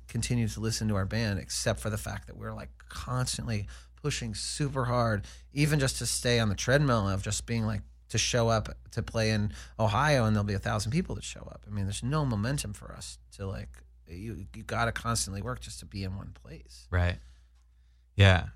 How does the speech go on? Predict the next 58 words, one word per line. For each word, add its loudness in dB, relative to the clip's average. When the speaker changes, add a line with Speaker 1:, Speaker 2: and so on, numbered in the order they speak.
Speaker 1:
Which 8
Speaker 2:
I'm 10
Speaker 1:
is 6
cool. 6
I, 6
I -2
got 6
no 4
issue. -2
I, -4
I -8
mean, 0
I'm -2
happy -6
with -10
the -16
way -16
things -12
are -18
in -2
Speaker 2:
It -6
Speaker 1:
a -14
lot, -10
in -10
so -4
many -4
ways. -20
Speaker 2:
It's 2
dope. 6
It's -2
also, 4
like, 2
I'm, 2
I'm 4
realizing 6
now 4
as 6
we're 2
talking 2
that 2
there's 2
kind 2
of -2
t-, -12
like, 2
we, 2
we 4
were 2
speaking 2
before 4
the 4
show 2
started 2
about 2
family 4
love 6
and 6
that 2